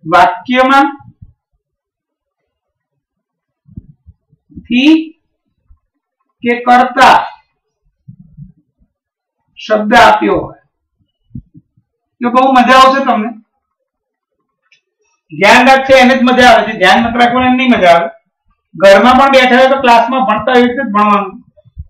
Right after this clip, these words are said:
એક રકમ લઉં છું અહીંયા, અહીંયા લઈ જાઓ. વર્ગમાં પંદર વિદ્યાર્થીઓ હાજર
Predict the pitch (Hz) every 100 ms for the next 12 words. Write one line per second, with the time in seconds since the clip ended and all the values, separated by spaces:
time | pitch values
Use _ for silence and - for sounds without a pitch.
0 | 214 214 220 226 262 269 269 277 285 233
1 | 185 180 185 _ _ _ _ _ _ _
2 | 214 233 226 160 160 156 - _ _ _
3 | _ _ _ _ _ _ _ _ _ _
4 | _ _ _ _ _ _ _ _ _ _
5 | - _ _ _ _ _ _ _ _ _
6 | _ _ _ _ _ _ _ _ _ _
7 | _ _ _ _ 165 185 233 233 254 269
8 | 285 - - _ _ - _ _ _ _
9 | _ _ _ _ 165 _ _ _ _ _
10 | _ _ - 906 _ _ _ _ - _
11 | _ _ _ _ _ _ _ _ _ -
12 | - _ _ _ 208 226 247 285 262 220
13 | 180 233 247 247 247 262 262 233 202 202
14 | 208 226